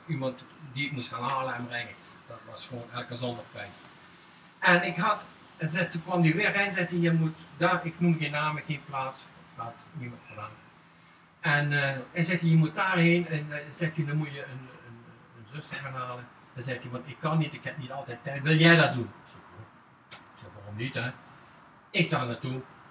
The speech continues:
ik haal haar op, breng haar weer naar de dienst, breng ze weer thuis, breng ze weer terug. Nou, zo ging dat een tijdje. En tot op een ge-, gegeven moment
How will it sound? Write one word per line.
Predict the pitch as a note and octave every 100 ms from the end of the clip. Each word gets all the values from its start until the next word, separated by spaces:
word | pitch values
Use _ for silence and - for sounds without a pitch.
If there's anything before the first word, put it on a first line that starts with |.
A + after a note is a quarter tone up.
| -
ik | C#3+
haal | B2 A#2+ A#2+
haar |
op, | A2+ A#2+ - -
breng | B2+ C#3+ C3
haar | A#2+
weer | A#2+ - - - - -
naar | A#2+ A#2
de | A2+
dienst, | B2 B2 -
breng | - -
ze | -
weer | - -
thuis, | - - -
breng | - -
ze | -
weer | -
terug. | - -
Nou, | - -
zo | -
ging | F3 -
dat | -
een | -
tijdje. | - - - - - - - - - - - -
En | - -
tot | F#4+ F#4+
op | D4 B3
een | G3+
ge-, | G#3+ E3+
gegeven | E3 G#3 F3+ F3+
moment | E3+ E3 E3+ -